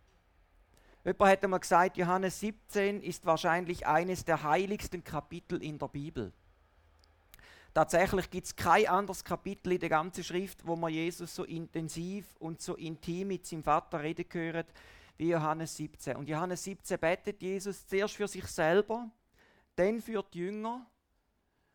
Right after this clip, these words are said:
und schließlich auch für die, wo durch die Jünger zum Glauben sollen kommen.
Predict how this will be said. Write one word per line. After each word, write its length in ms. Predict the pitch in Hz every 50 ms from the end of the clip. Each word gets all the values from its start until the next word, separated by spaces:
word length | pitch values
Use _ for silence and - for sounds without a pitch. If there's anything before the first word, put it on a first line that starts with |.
| _ _
und 140 | - - -
schließlich 500 | - 175 202 220 220 - - 214 - -
auch 220 | - 160 185 208
für 180 | - - 196 190
die, 320 | - - 196 202 220 220
wo 120 | 190 202 190
durch 340 | - - 220 220 233 247 240 _
die 100 | - 180
Jünger 380 | 202 226 233 240 240 233 220
zum 240 | - - 208 196 175
Glauben 420 | 180 156 143 170 196 247 226 233 214
sollen 340 | - 220 214 208 208 208
kommen. 460 | 208 - - - 214 208 175 143 98